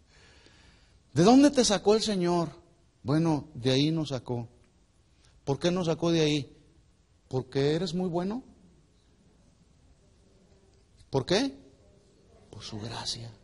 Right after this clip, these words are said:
El favor que nadie merecíamos. Número tres, voy más rápido, el poder de la gracia. Ya vimos la fuente de la gracia,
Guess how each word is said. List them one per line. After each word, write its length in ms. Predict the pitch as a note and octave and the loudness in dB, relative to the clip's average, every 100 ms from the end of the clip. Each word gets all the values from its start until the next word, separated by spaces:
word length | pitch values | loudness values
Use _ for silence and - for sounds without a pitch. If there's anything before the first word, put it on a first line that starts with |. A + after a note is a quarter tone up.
| _ _ _ _ _ _ _ _ | _ _ _ _ _ _ _ _
El 120 | A#2 | -12
favor 340 | - A#2 C3 C3+ | -4 -2 -2 -2
que 100 | C#3 | -2
nadie 420 | B2+ B2+ C3 C3 | 0 0 0 0
merecíamos. 960 | A#2+ A2 G2+ - A2 G#2+ G#2 F#2+ - - _ _ _ _ _ _ _ - | 0 -2 -4 -4 -6 -4 -6 -10 -14 -20 _ _ _ _ _ _ _ -2
Número 320 | D#3 G3 F3+ | 2 4 4
tres, 300 | F3 F3+ F3 | 4 4 4
voy 200 | D#3 F3 | 4 2
más 200 | E3+ D#3+ | 2 0
rápido, 440 | D#3 D#3+ D#3+ C#3 B2+ | 2 0 2 0 0
el 80 | |
poder 400 | G#2+ C#3 D3 D#3+ | 4 6 8 8
de 100 | F3 | 6
la 140 | E3+ C#3+ | 4 4
gracia. 560 | C#3 D3+ C#3+ B2+ A2+ - - _ _ _ - - _ _ _ - - - - _ - | 4 2 0 -4 -4 -10 -20 _ _ _ -20 -20 _ _ _ -20 -20 -20 -20 _ -2
Ya 140 | C#3 | 2
vimos 560 | D#3+ F#3 F#3+ F#3 - B2+ | 4 4 4 2 0 0
la 160 | C3+ B2 | 0 0
fuente 460 | - E3+ F3 F3 | 2 2 2 0
de 100 | D#3 | 2
la 160 | C#3 C3 | 2 2
gracia, 580 | C#3 C#3+ - A#2+ G2+ | 2 0 -2 -6 -6